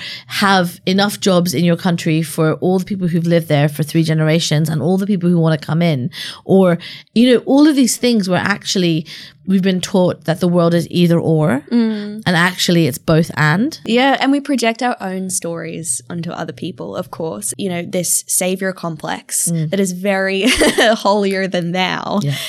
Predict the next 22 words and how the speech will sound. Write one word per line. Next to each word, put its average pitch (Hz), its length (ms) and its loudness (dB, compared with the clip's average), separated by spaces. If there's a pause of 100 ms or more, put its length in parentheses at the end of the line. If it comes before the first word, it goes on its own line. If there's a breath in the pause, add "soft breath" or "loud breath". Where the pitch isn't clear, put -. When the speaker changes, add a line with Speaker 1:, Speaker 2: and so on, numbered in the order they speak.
(140 loud breath)
Speaker 2:
And 202 580 0
kind 214 180 2
of, 196 240 0 (160)
yeah, 294 240 2
it's 233 260 0
just, - 320 0 (140)
y-, - 100 -10 (180)
you're, 240 420 4
you're 240 160 2
so 247 260 2
beholden 220 440 0
to 202 100 -6
your 190 200 -4
own 196 220 -2
ego 202 380 -2
when 190 180 -2
you're 185 140 -4
c-, - 200 -16
communicating 208 600 0
from 185 220 -4
that 185 200 -4 (140)
place - 580 -2